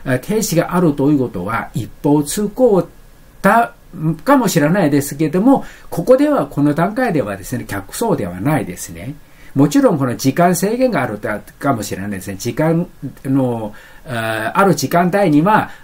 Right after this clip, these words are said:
あ、一方通行になるかもしれないということですね。だから、えー、まだ、あの、こ-、この動画から見れば、あの、一方通行ではないですけれども、多分、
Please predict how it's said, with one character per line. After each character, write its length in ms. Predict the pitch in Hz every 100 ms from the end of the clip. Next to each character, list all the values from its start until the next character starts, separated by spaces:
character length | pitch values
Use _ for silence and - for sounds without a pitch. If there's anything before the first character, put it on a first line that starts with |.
| - -
あ、 440 | 110 98 98 92
一 140 | - 123
方 140 | 120
通 140 | 98 113
行 160 | 131
に 80 | 107
な 120 | 110
る 60 | 98
か 140 | -
も 80 | 98
し 180 | 90 90
れ 140 | 90
な 80 | 92
い 140 | - -
と 100 | 127
い 40 | 139
う 40 |
こ 80 | 135
と 120 | 110
で 120 | 92 92
す 120 | -
ね。 240 | 95 98 - -
だ 140 | 185
か 100 | 175
ら、 160 | 175 170 - - - -
え 360 | 143 139 131
ー、 40 | 135
ま 120 | 262
だ、 140 | 202 -
あ 40 |
の、 120 | 143 160
こ-、 200 | 190 175 143
こ 120 | 139
の 360 | 147 147 135 123
動 160 | 185
画 140 | 247 208
か 140 | 160
ら 120 | 135
見 120 | 123 117
れ 120 | 98
ば、 380 | 131 151 101 -
あ 60 |
の、 640 | 104 107 104 101 98 98 101
一 140 | 120
方 100 | -
通 180 | 120 139
行 160 | 131 117
で 80 | 101
は 140 | 95
な 160 | 113 101
い 60 |
で 100 | 95
す 140 | 98 -
け 140 | 101
れ 80 | 92
ど 180 | - 95
も、 240 | 110 110
多 180 | 104 147
分、 300 | 139 156